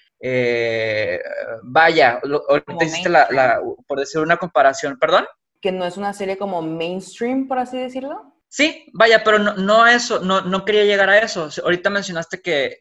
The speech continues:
Speaker 1: que eran escritores que no vienen, por ejemplo, de Marvel o de D C. O sea, Marvel o D C son, eh, historias, sí, en un sentido amplio de la palabra, englobando que si son series, que si son cómics, que si son X, Y o Z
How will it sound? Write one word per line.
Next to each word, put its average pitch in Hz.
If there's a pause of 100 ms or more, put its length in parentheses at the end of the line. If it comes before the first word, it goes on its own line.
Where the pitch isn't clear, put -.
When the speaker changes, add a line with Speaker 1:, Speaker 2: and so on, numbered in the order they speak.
Speaker 1:
que 143
eran 151
escritores 156
que 160
no 151
vienen, 156
por 143
ejemplo, 143
de 135
Marvel 135
o 131
de 120
D 123
C. 127 (160)
O -
sea, 175
Marvel 254
o 302
D 277
C 220
son, 190 (140)
eh, 147
historias, 175
sí, 143
en 139
un 139
sentido 147
amplio 151
de 147
la 143
palabra, 139
englobando 123
que -
si -
son 123
series, 135
que 127
si -
son 127
cómics, 127
que 123
si -
son 123
X, 127
Y -
o 120
Z 165